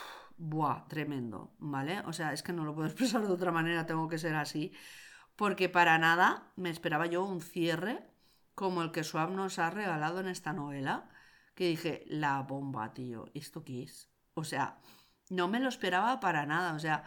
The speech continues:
cuando una persona como yo que leo mogollón, y si tú eres lectora, pues seguro que me entiendes, em, lees mucho y muchas veces lo que pasa es que tú te, tú te vas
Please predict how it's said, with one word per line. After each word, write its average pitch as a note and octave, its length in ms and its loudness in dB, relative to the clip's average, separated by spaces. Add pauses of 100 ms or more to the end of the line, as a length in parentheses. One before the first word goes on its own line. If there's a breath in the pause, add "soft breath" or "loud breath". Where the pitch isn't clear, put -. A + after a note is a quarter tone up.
(540 loud breath)
cuando E3 280 2
una A3 180 0
persona A#3 320 0
como G#3 160 -2
yo F3+ 200 0
que F3 100 -2
leo E3 240 -2
mogollón, D3+ 640 -4
y D3 360 -4
si C#3+ 200 -4
tú E3 240 -2
eres D3+ 240 -2
lectora, C#3+ 600 -2
pues B2+ 160 -12
seguro D3 260 -4
que C#3+ 80 -6
me C#3 100 -4
entiendes, C3 600 -6 (600 soft breath)
em, D#3+ 880 2 (880)
lees F#3 360 0
mucho G3 600 -2 (220)
y F3 120 -4
muchas F3 440 -4
veces G3 400 -4
lo F3+ 140 -4
que C#3+ 100 -8
pasa C#3+ 300 -2
es F#3 100 -6
que F#3 80 -8
tú E3 160 -10
te, - 240 -8 (200)
tú F3+ 120 -10
te F#3+ 120 -4
vas D#3+ 220 -2